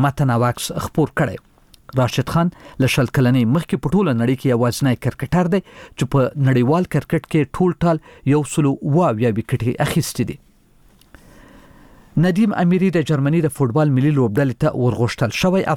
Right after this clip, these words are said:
تمه ده راتلونکي چهارشنبه د ارجنټاین په وړاندې ولوبیږي. د جرمني د فوټبال فدراسیون پرون د ملي ټیم د لوبغاړو نومونه اعلان کړي چې پکې د لومړي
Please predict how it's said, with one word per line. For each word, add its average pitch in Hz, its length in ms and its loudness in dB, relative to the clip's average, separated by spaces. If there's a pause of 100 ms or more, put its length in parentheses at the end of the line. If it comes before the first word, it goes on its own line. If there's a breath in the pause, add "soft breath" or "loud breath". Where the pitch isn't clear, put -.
(100)
تمه 175 160 2
ده - 480 -4
راتلونکي 139 560 0
چهارشنبه 127 560 0
د 147 80 2
ارجنټاین 135 580 0
په 127 80 2
وړاندې 120 380 2
ولوبیږي. 110 460 -2 (500 loud breath)
د 135 160 0
جرمني 135 340 2
د 143 140 -2
فوټبال 135 340 0
فدراسیون 131 560 0
پرون 143 240 4
د 131 140 2
ملي 143 180 2
ټیم 156 180 2
د 127 120 4
لوبغاړو 123 440 2
نومونه 127 300 2
اعلان 117 320 0
کړي 185 160 2
چې - 400 -8
پکې 120 400 0
د 117 100 4
لومړي 135 220 4